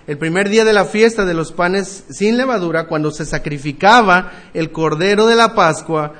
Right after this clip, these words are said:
sus discípulos le dijeron, '¿Dónde quieres que vayamos a preparar para que comas la Pascua?'". Ellos tomaban un cordero y recordaban ese momento donde Dios pasó por alto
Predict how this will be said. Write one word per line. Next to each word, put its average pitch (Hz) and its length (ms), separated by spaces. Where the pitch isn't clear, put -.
sus 160 240
discípulos 170 540
le 180 120
dijeron, 165 560
'¿Dónde 220 300
quieres 233 480
que 180 100
vayamos 165 560
a 139 120
preparar 135 580
para 131 180
que 139 140
comas 123 260
la 131 160
Pascua?'". 196 540
Ellos 233 280
tomaban 240 420
un 262 100
cordero 233 600
y 214 100
recordaban 208 760
ese 202 180
momento 247 500
donde 214 280
Dios 247 340
pasó 262 540
por 254 240
alto 240 560